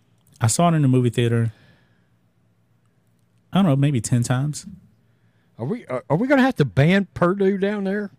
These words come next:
Speaker 1: Yeah, we are.
Speaker 2: I mean,
Speaker 1: Salvation is not dog shit, man.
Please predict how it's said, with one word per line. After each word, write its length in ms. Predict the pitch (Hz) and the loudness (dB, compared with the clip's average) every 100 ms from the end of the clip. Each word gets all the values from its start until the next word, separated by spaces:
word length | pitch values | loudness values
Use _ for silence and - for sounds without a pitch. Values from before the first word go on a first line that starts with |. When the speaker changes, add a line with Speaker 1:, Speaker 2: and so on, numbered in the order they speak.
| _ _ _ _ _ - | _ _ _ _ _ 0
Speaker 1:
Yeah, 160 | 120 | 0
we 160 | 113 107 | 2 0
are. 240 | 98 90 - _ _ _ _ _ _ _ | -2 -4 -10 _ _ _ _ _ _ _
Speaker 2:
I 100 | 175 | 0
mean, 160 | 214 180 | 2 2
Speaker 1:
Salvation 680 | 143 135 139 135 - 131 | 2 2 2 0 0 0
is 160 | 113 101 | 0 0
not 280 | 117 110 101 | 0 0 -2
dog 280 | 98 95 - | -4 -4 -8
shit, 260 | - 73 | -12 -14
man. 320 | 73 57 62 | -16 -18 -20